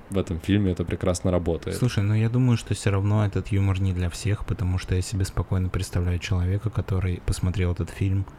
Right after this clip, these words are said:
Speaker 1: И ни
Speaker 2: ему
Speaker 1: разу
Speaker 2: было
Speaker 1: не
Speaker 2: вообще не
Speaker 1: улыбнулся.
Speaker 2: смешно.
Speaker 1: Ну да, наверно, но я вот
Speaker 2: Ну что можно
Speaker 1: не
Speaker 2: на это
Speaker 1: смог.
Speaker 2: ответить? Развивайте свои чувства юмора.
Speaker 1: <laughs>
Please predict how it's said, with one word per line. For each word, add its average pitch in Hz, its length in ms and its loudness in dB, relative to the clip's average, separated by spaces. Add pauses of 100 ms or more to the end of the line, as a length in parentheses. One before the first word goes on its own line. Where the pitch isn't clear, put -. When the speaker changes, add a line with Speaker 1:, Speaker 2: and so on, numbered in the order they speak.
(120)
Speaker 1:
И 104 60 -2
ни 98 60 4
Speaker 2:
ему 101 80 4
Speaker 1:
разу 104 240 6
Speaker 2:
было 104 80 6
Speaker 1:
не 104 80 8
Speaker 2:
вообще 101 260 6
не 101 60 4
Speaker 1:
улыбнулся. 92 260 4
Speaker 2:
смешно. 85 480 -2 (560)
Speaker 1:
Ну 160 500 6
да, 127 220 4
наверно, 87 720 4
но 82 540 4 (240)
я 90 180 4
вот 87 240 4 (380)
Speaker 2:
Ну 117 60 0
что - 180 2
можно 117 220 4
Speaker 1:
не 87 40 2
Speaker 2:
на 90 40 2
это 90 80 -4
Speaker 1:
смог. 92 160 0
Speaker 2:
ответить? 85 280 -4
Развивайте 95 500 0
свои 110 220 0
чувства - 280 -4
юмора. 90 320 0 (560)
Speaker 1:
<laughs> 95 360 0